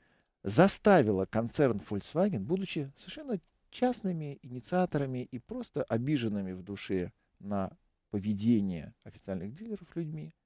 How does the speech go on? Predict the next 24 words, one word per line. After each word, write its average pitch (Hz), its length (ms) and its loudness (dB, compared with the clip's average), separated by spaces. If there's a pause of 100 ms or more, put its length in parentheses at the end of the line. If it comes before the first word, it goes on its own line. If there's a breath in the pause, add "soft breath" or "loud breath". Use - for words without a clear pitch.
(280)
они 220 160 2
заставили 113 520 4
концерн 95 520 -6
Volkswagen 185 540 -8 (420)
и 185 240 -6 (120)
на 107 160 -4
Россию 165 600 -6 (840)
распространить 160 600 -4
пятилетнюю 120 500 -6
гарантию 104 640 -4
на 107 120 -8
Д 92 220 -4
С 87 80 -10
Г 107 160 -4
семь. - 360 -12 (420 soft breath)
У - 80 -8
нас 214 160 0
сегодня 135 560 0
Михаил 123 400 -4
Давыдов, 143 500 -2
тот 135 140 -8
самый 147 240 -6
человек, 254 240 -6
который 170 440 -6